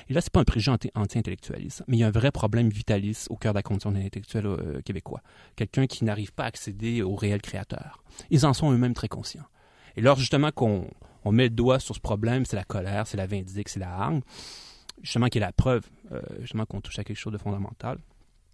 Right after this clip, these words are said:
Donc, ils n'arrivent pas à, à jouer leur rôle,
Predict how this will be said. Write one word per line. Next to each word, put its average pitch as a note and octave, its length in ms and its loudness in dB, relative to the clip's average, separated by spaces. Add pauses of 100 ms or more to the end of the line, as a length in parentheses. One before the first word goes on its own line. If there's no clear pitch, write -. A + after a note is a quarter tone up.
(640)
Donc, C3 180 0
ils C3 80 4
n'arrivent B2+ 300 4
pas F#2+ 440 2
à, - 420 -10 (420)
à A#2 80 -4
jouer A2+ 160 2
leur A#2+ 160 2
rôle, F#3 260 0